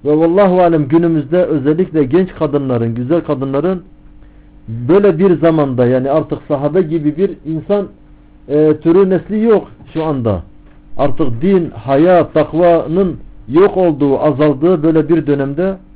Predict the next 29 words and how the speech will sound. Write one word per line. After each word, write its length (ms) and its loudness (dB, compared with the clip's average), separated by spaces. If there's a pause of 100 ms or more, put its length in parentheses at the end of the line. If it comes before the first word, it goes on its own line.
(460)
özellikle 540 0
de 200 0 (220)
genç 200 0 (120)
kadınların, 580 -2 (280)
genç 220 -6
kızların 580 -2
da 200 -2 (680)
bu 120 0
noktada 580 -2
yüzlerini 520 -2
ve 40 2
ellerini 280 -2
örtmesi 440 -4
nedir? 300 -4 (680)
Vacip 380 0
olduğunu 400 0
anlıyoruz. 540 -2
Çünkü, 340 -4 (680)
e, 380 0
toplum 320 -2
olarak 400 0
da 200 -2 (340)
çok 220 -4
bozulmuştur 680 -2
ve 220 2 (520)
deliller 520 2
de 140 0
bunu 260 -2 (100)
gösteriyor. 600 0